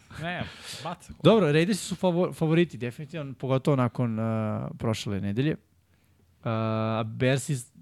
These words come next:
Speaker 2: taj problem koji imaju ofanzivno će sad da se produbi. Mislim, nije realno da Bajent tu nešto napravi.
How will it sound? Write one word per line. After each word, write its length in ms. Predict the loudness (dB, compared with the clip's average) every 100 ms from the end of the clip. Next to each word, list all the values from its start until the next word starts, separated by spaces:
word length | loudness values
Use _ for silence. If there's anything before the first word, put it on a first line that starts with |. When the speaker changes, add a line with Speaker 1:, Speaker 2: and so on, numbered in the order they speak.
| -18 -16 -6
Speaker 2:
taj 200 | 0 0
problem 360 | 2 0 0
koji 160 | -2 -4
imaju 240 | -2 -2
ofanzivno 420 | -2 -4 -6 -6 -4
će 160 | -6
sad 280 | -4 0 0
da 100 | -2
se 140 | -8
produbi. 360 | -2 -2 -2 -2
Mislim, 260 | -4 -4 -4
nije 240 | 0 2
realno 300 | 2 2 0
da 260 | -2 -2 -2 -8 _ _ _
Bajent 520 | 0 2 2 -2 -8 -8
tu 120 | -6
nešto 240 | -4 -6
napravi. 320 | -8 -6 -8